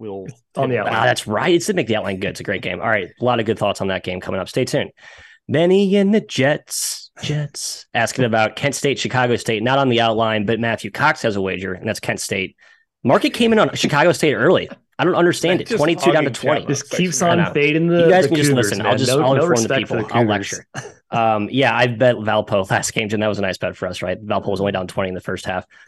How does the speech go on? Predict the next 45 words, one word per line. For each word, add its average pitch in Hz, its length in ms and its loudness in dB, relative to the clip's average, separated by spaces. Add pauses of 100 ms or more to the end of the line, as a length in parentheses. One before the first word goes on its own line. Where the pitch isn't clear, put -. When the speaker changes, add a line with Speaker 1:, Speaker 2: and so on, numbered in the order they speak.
(100)
Speaker 3:
Um, 110 300 0
Kent - 280 0
State's 143 220 2
a 147 40 0
different 107 160 0
animal, 107 360 -2
and 107 180 -4
Chicago 123 240 0
State 117 220 -2
away 107 300 0
from 104 240 -4
home, 110 380 0 (380)
it's - 100 -4
just 131 120 -4
a 127 60 4
lot 104 180 0
worse. 87 380 -6
I 117 60 -2
know 117 80 0
it's 110 100 -4
not 117 100 0
a 101 40 -2
Speaker 2:
Yeah. 101 60 -8
Speaker 3:
huge 120 160 -4
travel, 117 320 0
but 101 200 -2 (100)
home 127 400 0
road 110 260 0
Chicago 101 240 -2
State 95 200 -6
splits - 200 -4
are - 60 -8
pretty - 160 -10
stark. - 360 -14 (300)
Speaker 1:
Yeah, - 100 -20 (140)
Chicago 180 360 -6
State 143 260 -8
started 131 320 -6
that 113 140 -4
game 110 160 -10
seven 113 320 -8
for - 100 -18
nine 95 220 -14
from - 140 -20
three - 280 -20